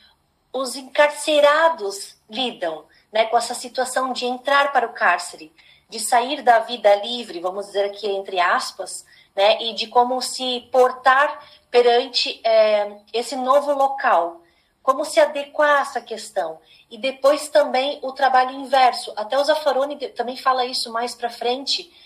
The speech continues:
né, mais ali década de oitenta, noventa,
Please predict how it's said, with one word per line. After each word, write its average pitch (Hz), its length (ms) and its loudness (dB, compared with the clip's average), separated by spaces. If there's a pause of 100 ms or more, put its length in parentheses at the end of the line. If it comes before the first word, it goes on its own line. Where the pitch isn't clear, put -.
(240)
né, 196 140 0
mais 196 220 2
ali 220 180 -4
década 214 340 0
de 214 100 -6
oitenta, 220 340 -6
noventa, 208 640 -2